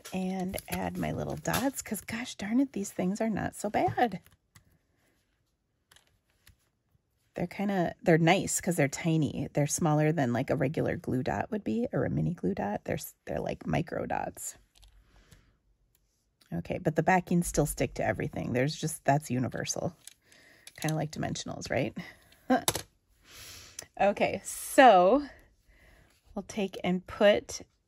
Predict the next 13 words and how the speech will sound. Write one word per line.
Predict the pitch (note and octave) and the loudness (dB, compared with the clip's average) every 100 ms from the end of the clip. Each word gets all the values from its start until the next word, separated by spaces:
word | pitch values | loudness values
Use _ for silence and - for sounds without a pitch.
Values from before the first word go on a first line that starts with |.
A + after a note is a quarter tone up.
| - | -4
each | A3 - | -4 0
of | A3 F#3 | -2 0
these | F#3 F#3+ | 2 2
kind | - - A#3+ | 0 0 2
of | B3+ | 2
in | - | 2
a | F3 | 0
spot | - - E3+ F3+ - | -2 0 4 4 6
where | E3+ | 4
you'll | E3+ C#3+ | 4 2
see | - - F3+ E3 | 0 -2 2 2
it, | A3 G2+ - | 2 0 -8
meaning, | - F3 E3+ D#3+ E3+ E3+ | -4 0 2 2 2 0